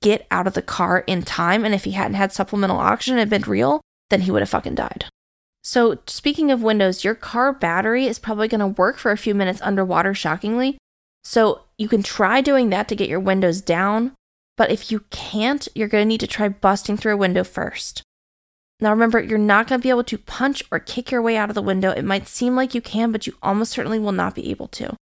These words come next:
You need to find something sharp that's gonna exert a lot of force in a small, concentrated area. If you don't have a tool for it, you can use your elbow in the corner of the window, but you're gonna have to hit it really fucking hard, like, really fucking hard.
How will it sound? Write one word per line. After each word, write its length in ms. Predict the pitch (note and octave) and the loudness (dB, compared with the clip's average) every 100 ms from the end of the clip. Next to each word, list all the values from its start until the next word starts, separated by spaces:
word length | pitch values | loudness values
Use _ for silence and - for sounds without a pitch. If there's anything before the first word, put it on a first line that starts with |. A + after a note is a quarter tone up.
| _ _ _ _ - | _ _ _ _ -2
You 60 | |
need 80 | A#3+ | 0
to 60 | B3+ | 2
find 280 | B3+ B3+ B3+ | 4 2 2
something 300 | B3 G#3+ G3 | 0 0 -2
sharp 580 | - - F#3 F#3+ C4+ - | -4 -4 0 2 0 -4
that's 180 | G3+ G#3 | -2 -2
gonna 200 | - E3+ | -2 -2
exert 280 | G3 G3 G3+ | 0 0 0
a 80 | F#3+ | 0
lot 240 | G3 F3 | 0 0
of 80 | G3 | -2
force 540 | - - G3+ B3 - | -8 -6 -2 -2 -2
in 100 | - | -2
a 60 | F#3+ | -2
small, 560 | - - G#3 G3+ G#3 | -4 0 4 4 4
concentrated 640 | A3+ - G#3+ A3 G#3+ F#3+ - | 0 -4 -4 -4 -6 -6 -6
area. 400 | G3+ F#3 - - _ _ _ _ _ _ _ | -6 -6 -6 -12 _ _ _ _ _ _ _
If 100 | A3+ | -4
you 60 | G#3 | 4
don't 140 | B3 | 4
have 140 | A#3+ A#3+ | 2 -4
a 40 | |
tool 440 | - - C#4 C#4+ | -6 -4 2 2
for 280 | D4+ - D4+ | 2 2 2
it, 160 | D#4+ - | 2 -2
you 80 | A3 | -4
can 160 | A#3 | 0
use 180 | A3 A3 | 2 0
your 100 | - - | -2 2
elbow 320 | G3+ G#3+ B3 | 2 4 2
in 100 | A3 | 0
the 80 | G#3+ | -4
corner 440 | - A3 A3 B3 | -6 -2 2 2
of 80 | A#3+ | 0
the 100 | G3+ | 0
window, 440 | F#3+ G3+ B3+ C#4+ C#4+ - - - | 0 2 2 0 -2 -16 -20 -6
but 140 | G#3+ | -4
you're 60 | A3+ | 0
gonna 120 | B3 | 0
have 60 | A#3 | 0
to 40 | |
hit 100 | A3 | -2
it 60 | A3 | -6
really 560 | - G3+ G#3+ A3+ G3+ F#3+ | -6 -2 4 6 4 2
fucking 720 | - - - - G3 - F3+ | -2 -16 -6 0 0 -2 -6
hard, 320 | F#3+ F3+ - | -2 -2 0
like, 140 | F#3 F#3+ | 0 0
really 420 | F#3 G3+ F#3+ F3+ | 0 2 2 2
fucking 340 | - F#3+ - | -2 -4 -4
hard. 340 | F#3+ - - | -8 -8 -10